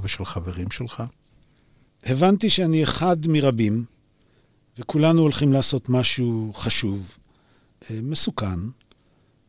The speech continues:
Speaker 2: אני מודה שאף פעם לא הרגשתי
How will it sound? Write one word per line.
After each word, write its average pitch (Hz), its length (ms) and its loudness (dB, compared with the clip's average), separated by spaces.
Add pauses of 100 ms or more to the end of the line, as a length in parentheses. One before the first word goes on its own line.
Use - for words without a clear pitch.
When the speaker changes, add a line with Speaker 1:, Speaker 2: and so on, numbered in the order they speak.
(640)
Speaker 2:
אני 151 320 4
מודה 147 420 4
שאף - 1400 -6
פעם 82 340 -10 (1300)
לא 117 120 -2
הרגשתי 131 800 -2